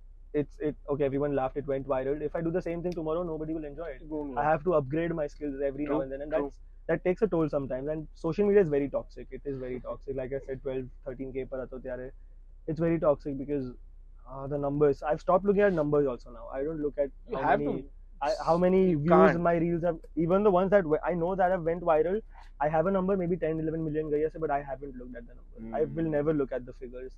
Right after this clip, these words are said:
Speaker 1: ever। I also want to stop to look at the likes, but it's, like, in your face, so you,
Speaker 2: Yes.
Speaker 1: it, it's just visible. So I wanna stop doing that also. Just post my reels, reply to the comments, just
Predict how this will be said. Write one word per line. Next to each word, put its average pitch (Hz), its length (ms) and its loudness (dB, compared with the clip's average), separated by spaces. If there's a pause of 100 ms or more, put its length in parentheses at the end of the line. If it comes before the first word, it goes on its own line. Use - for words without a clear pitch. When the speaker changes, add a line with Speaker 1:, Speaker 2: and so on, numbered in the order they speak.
(100)
Speaker 1:
ever। 135 260 -6 (360)
I 143 120 2
also 170 260 4
want 202 120 2
to 226 40 4
stop 165 260 2
to 196 40 2
look 170 200 0
at 180 80 0
the 180 60 2
likes, 135 440 -4 (220)
but 143 100 -6
it's, 139 100 -12
like, 139 200 -2
in 135 260 -6
your - 80 -2
face, 113 360 -12
so 123 80 -12
you, 113 120 -6
Speaker 2:
Yes. 113 280 -6
Speaker 1:
it, 127 100 -8 (120)
it's 120 140 -10
just 131 200 -8
visible. 131 360 -6
So 139 140 -6
I - 20 0
wanna 156 160 -2
stop 160 240 -2
doing 151 200 -2
that 147 160 -2
also. 151 300 -4 (340)
Just 175 180 -2
post 175 240 2
my 202 120 4
reels, 180 380 0
reply 147 300 0
to 160 100 -2
the 170 120 -2
comments, 151 440 -2 (340)
just 131 180 -14